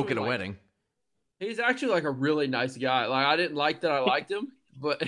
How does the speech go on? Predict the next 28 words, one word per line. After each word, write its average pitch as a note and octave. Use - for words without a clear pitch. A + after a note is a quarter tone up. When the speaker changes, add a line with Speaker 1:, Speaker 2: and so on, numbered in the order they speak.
Speaker 2:
<laughs> -
Speaker 1:
Was D3+
he E3+
already D#3+
on D#3+
the D3
Buffalo D3+
Bills, E3
or -
was A2+
he, A2
uh G2
Speaker 2:
Yeah, F3+
it B2+
was C#3+
his D3
fir-, F#3
rookie F3
year. C#3
He E3+
was, G3
like, F3
he F3+
was F#3+
telling G#3
us F#3+
about, F3+
like, C#3+